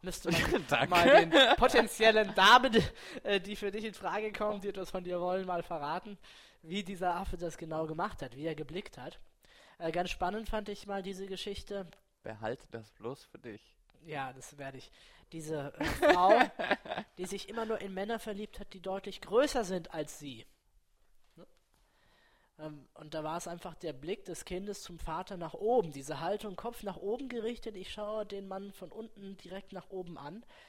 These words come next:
Speaker 1: die, und möchte von dem unglaublich viel Liebe haben.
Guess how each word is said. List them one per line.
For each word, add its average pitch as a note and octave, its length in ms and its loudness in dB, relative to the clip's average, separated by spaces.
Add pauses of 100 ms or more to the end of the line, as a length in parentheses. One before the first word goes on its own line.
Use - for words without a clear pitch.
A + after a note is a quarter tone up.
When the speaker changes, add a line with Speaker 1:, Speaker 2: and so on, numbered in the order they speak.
(260)
Speaker 1:
die, E3+ 400 -4 (120)
und E3 280 -14
möchte F#3 260 -4
von E3 160 -8
dem E3+ 200 -6
unglaublich F3 400 -8
viel D#3 140 -12
Liebe D3+ 280 -14
haben. B2 240 -12